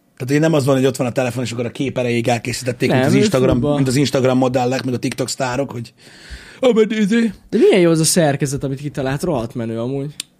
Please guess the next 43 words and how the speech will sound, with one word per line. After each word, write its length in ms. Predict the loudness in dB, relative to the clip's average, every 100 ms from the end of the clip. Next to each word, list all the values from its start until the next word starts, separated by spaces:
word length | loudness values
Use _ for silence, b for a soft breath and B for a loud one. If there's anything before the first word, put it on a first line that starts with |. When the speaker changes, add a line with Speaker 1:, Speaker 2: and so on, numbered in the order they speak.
| _
Speaker 1:
Ja, 220 | 2 4
ja, 60 | 4
ja, 200 | 4 0
ne 140 | 0 0
is 100 | 2
mondd. 180 | 0 0
Speaker 2:
Ilyen 120 | -2
film 320 | 0 2 2
szerkezet, 520 | -2 -4 -4 -8 -6
és 80 | -6
akkor 140 | -2 0
rá, 160 | 0 -2
ö, 120 | -4 0
autós 480 | 2 2 0 -6 -2
tartókkal 540 | -2 -2 -4 -6 -4
oldotta 380 | -4 -4 -4 -4
Speaker 1:
Igen. 200 | 0 -2
Speaker 2:
meg. 80 | B B
Speaker 1:
Jaj, 240 | 2 2
amúgy 260 | 0 0 0
képzeljétek 460 | 0 0 -2 -4 -2
Speaker 2:
Király. 140 | 0
Speaker 1:
el, 140 | 0 0
ö, 200 | 0 0 -4 _ _
meg 160 | 0
akartam 380 | 0 -2 -4 0
mutatni 300 | 0 0 0
nektek, 380 | 0 0 -4 -2
mert 200 | 0 2
megtaláltam, 720 | 2 0 0 0 0 0 0
amiről 280 | 2 2 2
egyszer 320 | 0 0 -2
beszéltem 480 | 0 0 -2 -4 -4
nektek, 420 | -4 -2 -4 -4
ö, 180 | -2 -2 -4 B B B B _
ö, 280 | 0 2 0 -4 _ _ _ -2
a, 360 | 0 0 -2 -2 -2 -2
valamelyik 340 | 0 0 0 0
happy 220 | -2 0
hour-ben 420 | 2 0 2 0
azzal 320 | 0 0 0
kapcsolatban, 600 | 0 -2 0 0 2 0
hogy, 320 | 2 0 -2